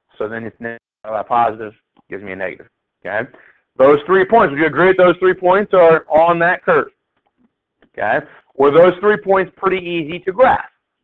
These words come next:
Yeah, a y value of zero, one, or negative one. There's no ambiguity there. It's pretty simple for us to find out its position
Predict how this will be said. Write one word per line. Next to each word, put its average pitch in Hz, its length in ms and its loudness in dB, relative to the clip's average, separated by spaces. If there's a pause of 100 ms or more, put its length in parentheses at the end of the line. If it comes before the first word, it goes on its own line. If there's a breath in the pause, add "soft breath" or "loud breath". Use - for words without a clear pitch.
(760)
Yeah, - 180 -4
a 104 80 2
y 143 300 4
value 175 420 4
of 123 160 -2
zero, 196 520 4 (140)
one, 180 460 2
or 160 180 0
negative 165 360 0
one. 131 300 0
There's 131 240 -4
no 160 260 2
ambiguity 170 520 0
there. 151 240 2
It's 120 180 -10
pretty 185 400 0
simple 170 260 -2
for 156 200 -2
us 135 140 2 (500)
to 123 160 -8
find 160 260 0
out 156 260 0
its 139 200 -4
position 131 580 -4